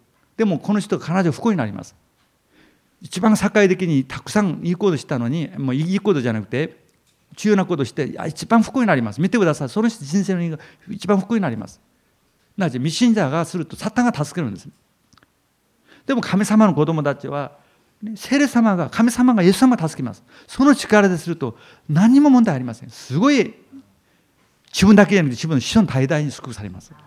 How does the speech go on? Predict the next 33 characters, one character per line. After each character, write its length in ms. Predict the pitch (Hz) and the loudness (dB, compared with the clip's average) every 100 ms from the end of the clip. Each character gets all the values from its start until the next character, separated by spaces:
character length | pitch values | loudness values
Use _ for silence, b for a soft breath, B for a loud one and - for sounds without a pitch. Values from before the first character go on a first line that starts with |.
| - - - - _ _ _ _ _ - - _ _ _ | -20 -20 -20 -20 _ _ _ _ _ -20 -20 _ _ _
こ 180 | - - | -6 4
の 140 | 262 | 4
し 160 | 262 240 | 4 2
げ-、 200 | 240 240 | 0 -2
こ 140 | - | -2
の 400 | 208 185 151 240 214 | 0 2 0 -2 -4
癒 220 | 147 127 | -6 -6
し 120 | - | -8
て 160 | - 120 | -8 -6
も 120 | 120 | -4
ら 100 | 110 | -4
う 40 | |
と 260 | 107 131 98 - | -6 -10 -10 -14
す 200 | - - | -16 0
ご 80 | 165 | 0
い 40 | |
こ 100 | 220 | 0
と 80 | 240 | -4
が 80 | 214 | -6
起 60 | - | -8
こ 60 | |
る 60 | 143 | -14
ん 20 | |
で 40 | 107 | -14
す。 140 | _ _ _ _ _ _ _ _ _ _ _ _ _ _ _ _ _ | _ _ _ _ _ _ _ _ _ _ _ _ _ _ _ _ _
結 180 | 165 160 | 0 2
論 120 | 143 | 2
的 120 | 127 | 2
に 60 | 131 | -2
言 20 | |
い 20 | |
ま 120 | 113 | -4
す。 100 | 101 | -6